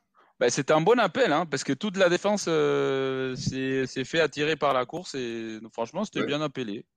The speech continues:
Speaker 1: Ouais,
Speaker 2: surtout
Speaker 1: bah, ça,
Speaker 2: que là,
Speaker 1: c'est le
Speaker 2: il
Speaker 1: type d'appel qu'il faut, euh, pour, pour, pour Daniel Jones.
Speaker 2: Bien sûr, sur une R P O comme ça, ouais, il, il, il sait faire les choix qu'il faut.
Speaker 1: Mais je, je suis même pas sûr que ça soit un R P O, je pense que c'était vraiment juste une course, euh, d'options, tu vois.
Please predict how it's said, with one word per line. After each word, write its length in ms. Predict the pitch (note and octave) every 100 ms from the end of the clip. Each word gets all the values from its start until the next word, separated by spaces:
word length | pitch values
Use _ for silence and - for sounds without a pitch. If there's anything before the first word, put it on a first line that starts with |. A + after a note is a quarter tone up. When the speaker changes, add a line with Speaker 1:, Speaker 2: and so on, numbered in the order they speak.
| _ -
Speaker 1:
Ouais, 80 | A2+
Speaker 2:
surtout 140 | -
Speaker 1:
bah, 60 | A#2
ça, 120 | F#3
Speaker 2:
que 40 | F#3+
là, 40 |
Speaker 1:
c'est 60 | F3
le 80 |
Speaker 2:
il 80 | D3
Speaker 1:
type 120 | E3+
d'appel 380 | D3+ C#3+ F3 G3
qu'il 160 | - C#3
faut, 260 | - G3+
euh, 440 | B2 A2+ G#2+ G#2+ G#2
pour, 320 | - G#2 G2+ G2+
pour, 180 | A2 G#2
pour 280 | - G#2+ G2+
Daniel 320 | G#2 G#2 G2+
Jones. 160 | G#2 G#2 - _ _ _ -
Speaker 2:
Bien 100 | B2+
sûr, 160 | - G3
sur 180 | C3
une 140 | B2 C3+
R 80 | -
P 120 | C#3+
O 120 | D#3
comme 160 | C#3 A#2+
ça, 220 | F3+ F#3
ouais, 200 | F3 A2
il, 60 | G#2+
il, 720 | G2+ G#2 G#2 G#2+ A2 A#2+ B2
il 200 | B2+ C3
sait 160 | - E3+
faire 140 | E3
les 80 | C3
choix 260 | B2 F3 D#3
qu'il 140 | -
faut. 240 | - F3+ _ _ _ _ _ _ _ _ -
Speaker 1:
Mais 120 | A2
je, 140 | A2 A2+ -
je 40 |
suis 140 | - A#2+
même 240 | B2+ F#3+
pas 180 | - E3
sûr 220 | - F3
que 60 | -
ça 100 | D3+
soit 140 | D3+
un 120 | C#3
R 100 | C3
P 180 | - C#3+
O, 80 | F3+
je 100 | -
pense 160 | D#3+ D3+
que 80 |
c'était 120 | - A#2
vraiment 280 | B2 C3
juste 220 | C#3 E3+ -
une 120 | C3+
course, 300 | D3 D#3 C#3+
euh, 160 | B2
d'options, 420 | A#2+ A#2+ - C3 B2
tu 120 |
vois. 100 | G2